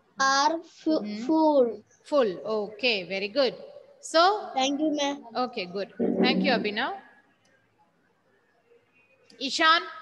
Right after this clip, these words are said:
Speaker 2: unmute. What do the squirrels bring for the picnic? Ishan, unmute. What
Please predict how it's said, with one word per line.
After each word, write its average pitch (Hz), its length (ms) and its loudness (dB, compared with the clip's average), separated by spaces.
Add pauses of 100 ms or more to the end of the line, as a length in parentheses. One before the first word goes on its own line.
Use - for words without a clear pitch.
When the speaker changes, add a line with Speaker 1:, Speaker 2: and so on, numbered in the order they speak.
(180)
Speaker 2:
unmute. 330 560 2 (680)
What 330 260 6
do 381 100 4
the 381 160 2
squirrels 330 640 2
bring 320 280 4
for 320 160 0
the 320 120 -4
picnic? 320 540 2 (3500)
Ishan, 311 440 0
unmute. 311 640 2 (1700)
What 302 480 4